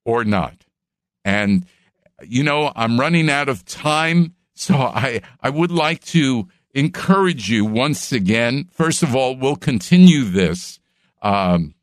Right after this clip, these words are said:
next week and, and for a few weeks, actually. But, uh, we'd love for you to come to our congregational Passover Seder.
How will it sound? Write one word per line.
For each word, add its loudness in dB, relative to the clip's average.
next -4
week -2
and, -4
and -4
for 0
a -2
few -2
weeks, -4
actually. -2
But, -6
uh, -2
we'd 0
love -2
for -4
you -2
to -8
come -2
to -2
our 0
congregational -2
Passover -2
Seder. -2